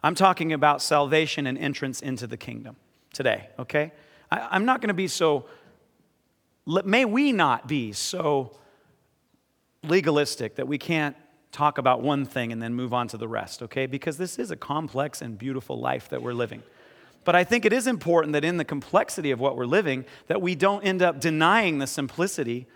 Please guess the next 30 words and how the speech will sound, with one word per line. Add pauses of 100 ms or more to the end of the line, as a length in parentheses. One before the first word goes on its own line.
(140)
of
what
is
in
fact
true (200)
for
the
sake
of
arguing, (160)
because
we're
worried
that
somebody,
I
don't
know
who,
but
somebody (1000)
doesn't
actually
get (2500)
through. (720)
Is
this
making
sense?